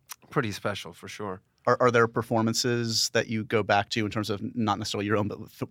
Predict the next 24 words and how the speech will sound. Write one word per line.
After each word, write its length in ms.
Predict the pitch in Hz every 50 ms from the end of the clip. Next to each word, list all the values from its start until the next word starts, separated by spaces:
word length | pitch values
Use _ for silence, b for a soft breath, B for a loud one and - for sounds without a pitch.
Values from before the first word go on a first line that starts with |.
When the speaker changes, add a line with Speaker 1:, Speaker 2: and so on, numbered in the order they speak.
| _
Speaker 2:
performances 500 | - 101 98 - 107 104 104 92 - 98 -
that 100 | 90 -
you 100 | 107 104
revered 360 | 101 101 92 98 98 95 95
since 180 | - 104 92 -
childhood 500 | - - 95 95 98 - - 104 101 98
that 140 | 95 -
you 80 | - 98
think 260 | - - - 101 107 -
about 380 | 101 101 101 98 98 98 - - B B B B B B B
as 160 | 95 92 -
sort 200 | - - 95 95
of, 80 | 87 90
like, 240 | 87 87 - - - _ _ _
the 80 | - -
touchstones 560 | - - 92 - - - 104 95 92 87 98
for 340 | - - 98 95 90 92 - _ _ _ _ _ _ _ -
just, 160 | 190 - -
like, 120 | 160 117 -
as 200 | - - 107 -
an 80 | 113 107
admirer 500 | 110 107 107 101 101 101 101 95 92 98
of, 120 | 98 107 -
of, 360 | - 101 104 110 - -